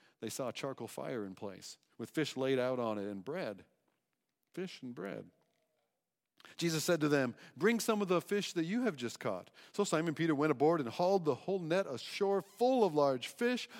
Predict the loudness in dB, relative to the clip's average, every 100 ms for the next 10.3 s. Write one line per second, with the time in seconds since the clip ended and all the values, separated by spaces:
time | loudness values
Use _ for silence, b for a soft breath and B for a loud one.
0 | -10 -10 -6 -6 -4 -4 -6 -6 -8 -8
1 | -14 -12 -6 -4 -4 -8 -14 -16 _ B
2 | B B B B B -2 2 2 2 -2
3 | -4 -2 -2 -4 -4 -4 -4 -4 -6 -10
4 | -6 -8 -8 -10 -10 -10 -14 _ _ _
5 | _ _ _ B B -8 -6 -6 -4 -4
6 | -4 -4 -6 -6 -2 0 -2 -4 -8 -8
7 | -8 -6 -6 -12 -12 -14 -20 b b b
8 | b -10 -4 -4 -2 -4 -4 -4 -4 -6
9 | -8 -6 -4 -6 -6 -8 -8 -10 -10 -8
10 | -6 -8